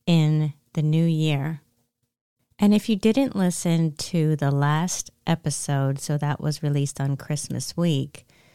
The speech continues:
you can pause this one and go listen to that one if you'd like. I shared my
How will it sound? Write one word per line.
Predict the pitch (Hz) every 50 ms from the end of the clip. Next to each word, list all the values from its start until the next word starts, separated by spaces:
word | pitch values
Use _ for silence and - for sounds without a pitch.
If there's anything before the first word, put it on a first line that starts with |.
| _ _ _ _ _ _ _ _ _ _ _ _ _ _
you | - 175 175
can | - 220 202
pause | - - 175 156 156 151
this | 147 - 151 - - -
one | 151 147 147
and | 143 143 139
go | 139 139 147
listen | 147 143 139 143 - 156 151 143
to | 151
that | 143 143 139 127
one | 123 139 143 135
if | 135 139 - -
you'd | 143 143 143
like. | 135 127 127 127 131 139 - - - - _ _ _
I | - 160 156 156 156 160 160 156 156 151 - - -
shared | - - - - 156 151 151 151 151 151 151
my | 151 151 151 151 151 151 147 143 139 139 139